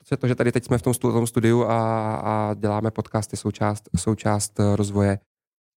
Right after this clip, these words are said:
To, že jsme mohli přijít, rozšířit svůj tým, prostě opravdu najmout lidi, profesionály ve svých oborech, aby se ten, aby se ten,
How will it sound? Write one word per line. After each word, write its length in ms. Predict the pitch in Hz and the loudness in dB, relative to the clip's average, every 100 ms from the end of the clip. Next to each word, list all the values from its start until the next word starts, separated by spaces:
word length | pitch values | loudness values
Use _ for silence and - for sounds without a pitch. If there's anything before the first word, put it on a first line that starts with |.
| _ | _
To, 160 | - 107 | 2 2
že 220 | 98 104 | 2 0
jsme 260 | 98 113 107 | 0 0 2
mohli 520 | 104 104 104 104 104 | 2 2 2 2 2
přijít, 300 | 101 - 117 - | 0 0 2 2
rozšířit 360 | 110 117 110 | 2 2 2
svůj 140 | - 110 | 2 2
tým, 260 | 107 113 | 2 2
prostě 200 | 113 - | 0 -2
opravdu 220 | 104 104 | 0 2
najmout 440 | 107 107 110 110 - | 2 4 4 2 2
lidi, 380 | 107 104 107 107 _ _ _ _ - | 2 4 2 -2 _ _ _ _ -2
profesionály 680 | 120 - 110 117 107 107 | 0 2 0 2 2 4
ve 80 | 107 | 2
svých 220 | 101 107 107 | 2 0 0
oborech, 360 | 101 104 104 | 2 0 0
aby 160 | 101 101 | -2 -2
se 120 | 107 | 0
ten, 240 | 104 104 - | 0 0 -2
aby 120 | 104 | -2
se 120 | 107 | -4
ten, 280 | - 107 | -6 -6